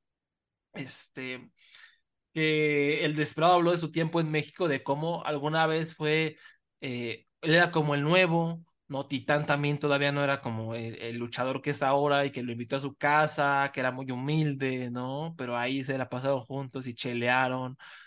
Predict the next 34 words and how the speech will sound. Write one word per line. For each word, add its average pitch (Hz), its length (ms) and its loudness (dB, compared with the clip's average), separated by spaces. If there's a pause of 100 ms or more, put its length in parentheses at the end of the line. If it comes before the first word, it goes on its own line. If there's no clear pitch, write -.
(280)
Así 175 280 -10
que 185 160 -6
fue 196 140 -2
una 240 120 6
anécdota 220 400 2
súper 226 580 0
bonita 160 460 2
del 135 200 0
Desperado, 123 640 -2
¿no? 131 260 -4
Y 147 40 -4
dice, 131 280 -6
"Qué 160 120 -2
bueno 156 320 0
que 143 100 -8
ya 135 60 -2
estamos 131 320 -6
aquí 127 300 -6
los 131 160 -4
dos 127 180 -6
juntos", 139 500 -6
¿no? 131 260 -8
Y 131 80 -12
nada, 196 520 -6
no, 156 200 -12
todo, - 280 -4 (420)
todo 269 320 6
bonito 170 420 2
<laughs> 185 400 0
alrededor - 20 -
de 175 80 -2
esta 165 180 -4
historia. 165 500 -2 (680)
Este, 165 500 -4